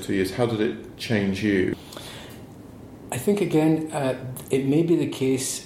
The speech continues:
Speaker 2: that in those experiences, the things that change you are not the most tangible, um, and, and even maybe not the most dramatic. Um, so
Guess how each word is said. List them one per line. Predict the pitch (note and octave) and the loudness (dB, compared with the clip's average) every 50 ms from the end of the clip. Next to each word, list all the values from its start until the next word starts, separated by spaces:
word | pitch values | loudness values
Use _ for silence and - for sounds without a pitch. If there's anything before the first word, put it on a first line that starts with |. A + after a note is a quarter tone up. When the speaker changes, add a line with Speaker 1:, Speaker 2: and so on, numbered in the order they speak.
| - | -8
Speaker 2:
that | A2 G#2+ A2+ A#2 A2+ A2+ A2+ - | -2 0 2 2 2 2 2 2
in | C3 C3+ D3 D3 D3 | 4 4 4 4 4
those | C#3+ C#3+ C#3 C3 A#2+ | 4 4 4 4 2
experiences, | A#2+ A2+ A2 - - - - B2+ B2 B2 B2 B2 A#2+ A2+ A2 - - B2 A2+ A2+ A2+ A2+ - - - | 2 0 -2 -2 -4 0 4 6 6 6 6 6 4 2 0 0 2 4 4 4 2 2 -2 -4 -2
the | G#2+ G#2+ | -2 -2
things | G2 - - B2+ B2 B2 B2 | 0 2 4 4 4 4 4
that | B2 A2 G#2+ | 2 0 0
change | - - A#2+ A2+ A2+ A2+ A2 - | 2 4 4 6 6 4 4 4
you | A#2+ A#2 A2+ - - | 2 2 2 2 2
are | G#2 G#2 | 2 4
not | G#2 G#2 G#2+ G#2 G#2+ A2 A#2 - - - - - - - G#2+ G#2 - | 4 6 6 6 6 6 4 2 0 -4 -6 -6 -8 -8 -6 -2 2
the | A2+ G#2+ G#2+ G#2 G#2 | 4 4 6 4 4
most | G#2 G#2 G#2 G#2+ G#2 G#2 - - - - - - - | 4 4 4 4 2 0 -2 -4 -8 -12 -14 -12 -8
tangible, | - A2 G#2+ G#2+ G#2 G#2+ G#2+ G#2+ A#2 A2 G#2 G2 - - - - | -6 -4 -2 -2 -2 -2 -2 0 2 2 2 0 -2 -6 -8 -4
um, | G#2+ G#2 G2+ G2+ G2+ G2+ G2+ G#2 G#2 - | -2 -2 -2 0 -2 0 0 -2 0 0
and, | A2+ A2+ A2+ A2+ | 0 0 0 2
and | A#2 A2 A#2 | 4 4 4
even | A2+ A2+ A2+ A#2 A2+ | 6 6 6 6 6
maybe | A2+ A2+ A2+ A2 A2+ A2+ | 6 6 4 4 4 4
not | A2 A2 A2 A2+ A2+ A2+ A2 A2 | 4 4 4 4 4 4 2 0
the | A2 G#2+ | 0 0
most | G#2+ G#2 G#2+ G#2+ G#2 - - - - - A2 | 0 0 0 0 0 -2 -4 -6 -8 -10 -6
dramatic. | A2 - A2 G2+ G2+ G2+ G2 - - A#2 - - - - - - - - - - - - - - - - - - - - - | -2 0 0 2 2 0 0 0 -2 -2 -2 -4 -6 -12 -14 -16 -18 -18 -18 -18 -18 -18 -18 -18 -18 -18 -18 -18 -14 -6 0
Um, | A2 A2 A2 G#2+ G#2+ G#2 G#2 G#2 - - - - - - - - - - - - - - | 2 4 4 6 6 4 4 2 0 -6 -12 -14 -16 -18 -18 -16 -16 -16 -16 -16 -8 -4
so | - - - - - - B2+ B2 B2 B2+ B2+ B2+ B2+ B2 B2 B2 A#2+ - | -2 0 2 2 4 4 6 6 6 6 6 6 6 6 6 4 2 0